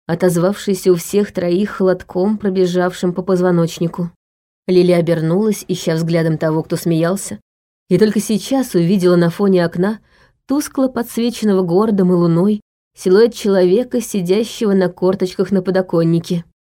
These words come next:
«Кто это?» — тихо спросила она. Слишком тихо, чтобы считать вопрос обращенным к неизвестному.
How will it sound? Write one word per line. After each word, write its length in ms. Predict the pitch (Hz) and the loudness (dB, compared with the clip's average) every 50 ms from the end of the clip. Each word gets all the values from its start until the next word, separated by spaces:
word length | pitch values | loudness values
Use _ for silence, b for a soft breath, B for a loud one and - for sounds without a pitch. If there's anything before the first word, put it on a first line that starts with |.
| _ _ _ _ _ _ _ | _ _ _ _ _ _ _
«Кто 260 | _ - _ - 190 | _ -16 _ 0 2
это?» — 220 | 175 170 165 165 - - _ _ _ _ _ _ _ _ _ _ _ | 2 2 0 -2 -12 -20 _ _ _ _ _ _ _ _ _ _ _
тихо 240 | - 180 165 - 165 | -4 -4 -2 -2 -4
спросила 500 | - - 165 160 156 - - 165 160 156 | -4 -2 -4 -4 -4 -4 -4 -2 -2 -2
она. 300 | 156 156 156 156 156 - _ _ _ _ _ _ _ _ _ _ _ | -2 -2 -4 -6 -8 -12 _ _ _ _ _ _ _ _ _ _ _
Слишком 480 | - - 208 190 180 185 - 196 196 196 | -8 0 0 0 0 0 0 0 0 0
тихо, 400 | - - 277 233 196 - - 156 | 0 -2 -2 -2 -2 -2 -4 -6
чтобы 360 | - - - 170 160 160 165 | -6 -2 -2 -2 0 0 -2
считать 440 | 165 - - 170 170 185 170 170 - | -4 -4 -10 -6 -2 -2 -4 -2 -2
вопрос 420 | 165 156 - - 170 185 190 - | -4 -4 0 0 0 0 0 -2
обращенным 640 | 175 156 170 165 160 - - 170 165 165 165 165 165 | -2 0 0 -2 -2 -2 -2 0 0 2 2 0 0
к 60 | - | 0
неизвестному. 680 | 185 170 170 160 160 156 160 156 - - 165 160 165 165 | 0 0 2 2 0 0 0 -2 -2 -2 -2 0 0 -2